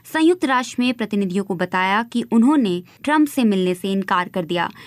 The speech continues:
क्योंकि ईरान पर आर्थिक प्रतिबंध अब भी लागू हैं। उन्होंने अमेरिका की नीयत पर संदेह जताते हुए विदेश मंत्री पॉम्पियो के उस बयान का जिक्र किया,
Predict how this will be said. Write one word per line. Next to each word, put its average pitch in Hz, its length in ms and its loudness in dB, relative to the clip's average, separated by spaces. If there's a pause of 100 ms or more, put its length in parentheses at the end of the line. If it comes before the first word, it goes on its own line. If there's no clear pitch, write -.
(140)
क्योंकि 208 300 -2
ईरान 202 300 2
पर 240 320 -4
आर्थिक 190 360 -4
प्रतिबंध 185 460 -4
अब 180 120 -4
भी 190 160 -4
लागू 165 340 -2
हैं। 165 220 -6 (340)
उन्होंने 208 280 4
अमेरिका 196 420 -2
की 214 180 -2
नीयत 226 340 2 (100)
पर 254 100 0
संदेह 208 400 -2
जताते 196 440 -4
हुए 214 260 -2
विदेश 185 400 -6
मंत्री 185 300 -6
पॉम्पियो 196 440 -2
के 233 160 -4
उस 277 280 -4
बयान 202 320 -2
का 185 140 -4
जिक्र 180 300 -6
किया, 185 340 -2